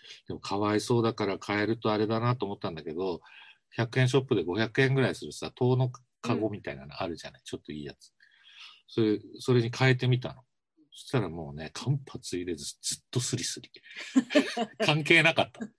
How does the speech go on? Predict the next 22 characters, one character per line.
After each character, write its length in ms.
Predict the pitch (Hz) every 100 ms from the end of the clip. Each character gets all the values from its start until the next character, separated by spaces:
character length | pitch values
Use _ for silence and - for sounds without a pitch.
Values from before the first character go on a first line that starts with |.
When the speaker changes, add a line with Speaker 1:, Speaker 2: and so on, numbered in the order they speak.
| _ _ 196
Speaker 2:
ゴ 140 | 208
リ 100 | 214
ゴ 160 | 170 160
リ。 80 | 202 127 - - - - -
ゴ 80 | 208
リ 100 | 214
ゴ 120 | 175
リ 80 | 196
す 180 | - 214
る。 60 | -
Speaker 1:
ぐ 60 |
り 140 | 147 143
っ 40 | - - -
く 180 | 139
り 140 | 117 82 76 - - -
い 100 | -
っ 40 |
て 220 | - - -
て。 100 | - 240 240 _ _ - - _ _ _ _ -
Speaker 2:
あ 60 |
ー。 160 | 156 202
ね 280 | 190 311